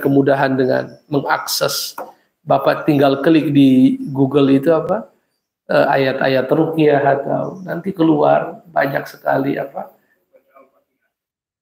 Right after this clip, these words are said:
Atau baca Al-Fatihah saja yang sederhana, atau baca Al-Ikhlas atau Al-Falaq, An-Nas.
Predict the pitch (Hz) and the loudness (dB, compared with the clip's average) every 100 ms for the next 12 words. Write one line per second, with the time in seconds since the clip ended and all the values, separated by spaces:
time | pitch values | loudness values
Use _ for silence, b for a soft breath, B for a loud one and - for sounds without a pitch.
0 | - 311 330 160 131 131 127 139 139 143 | -2 -2 0 0 0 0 0 -2 -4 -4
1 | 143 127 - - - 139 143 147 156 139 | -4 -4 -6 -8 -8 -12 -12 -12 -8 -8
2 | - 143 135 - 131 131 123 _ _ - | -4 -2 0 -2 -6 -8 -14 _ _ -8
3 | 160 160 143 147 143 147 147 139 127 139 | -2 0 2 0 0 0 0 -2 -4 -4
4 | 135 - - _ _ - - 147 135 - | -4 -4 -16 _ _ -10 -2 0 0 0
5 | 135 135 139 - 139 135 135 - - | -2 0 -2 -4 -6 -6 -10 -14 -20